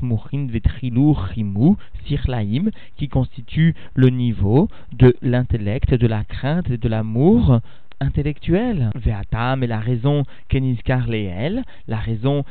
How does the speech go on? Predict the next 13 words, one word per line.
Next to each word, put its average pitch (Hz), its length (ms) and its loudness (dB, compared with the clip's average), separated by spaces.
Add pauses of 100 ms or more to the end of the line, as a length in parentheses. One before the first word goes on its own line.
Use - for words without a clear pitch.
(160)
est 120 80 0
comme 135 380 0 (100)
nous 127 140 0
l'avons 120 280 2
mentionné 120 380 -2
plus 107 200 0
haut, 151 120 4
c'est-à-dire 110 400 -2
que 123 100 -2
puisque, 143 840 2
sous-entendu, 127 720 0 (260)
le 135 300 2
birour, 139 840 4